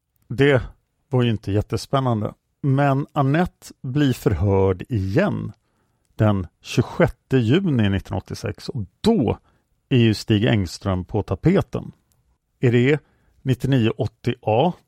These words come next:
protokoll fört vid förhör med Anette K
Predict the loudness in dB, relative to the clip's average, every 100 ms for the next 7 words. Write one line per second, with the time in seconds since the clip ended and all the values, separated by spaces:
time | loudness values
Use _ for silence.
0 | _ _ -4 -4 -2 -2 -2 0 0 0
1 | -2 0 0 0 0 0 2 2 0 -2
2 | -2 -2 -2 -8 -20 _ -2 0 0